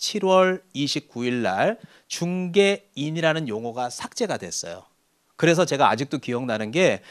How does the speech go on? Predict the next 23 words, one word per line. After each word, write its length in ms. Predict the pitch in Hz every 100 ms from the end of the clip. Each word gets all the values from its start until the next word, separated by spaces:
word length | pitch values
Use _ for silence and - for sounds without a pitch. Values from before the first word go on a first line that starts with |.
| -
그 120 | -
당시에 420 | 143 180 170 170 160
제가 640 | 120 117 110 123 98 82
지금 260 | - 123 139
현재 360 | 151 208 185 165
국토교통부에다 840 | 139 - 151 143 139 123 117 117
전화를 360 | 110 104 107 101
했어요. 260 | 143 98 92
그 80 |
당시는 320 | 135 196 208 170
이제 180 | 127
뭐 320 | 123 107 104 101 - _ -
부서가 320 | 127 135 120
이-, 100 | 104 _
아니었죠. 600 | - 110 113 - 92 156 247 - - -
그래서 180 | 226 214
거기다 300 | 190 190 196
전화해갖고 960 | 151 151 160 135 113 - 190 107 87 _ _
담당자에게 960 | 131 143 165 143 117 107 107 123 98 85
"중개인이라는 680 | - 190 214 240 226 220 190
용어가 340 | 127 147 151
삭제가 400 | 151 240 - 254
되었다. 640 | 147 104 - 85 87 85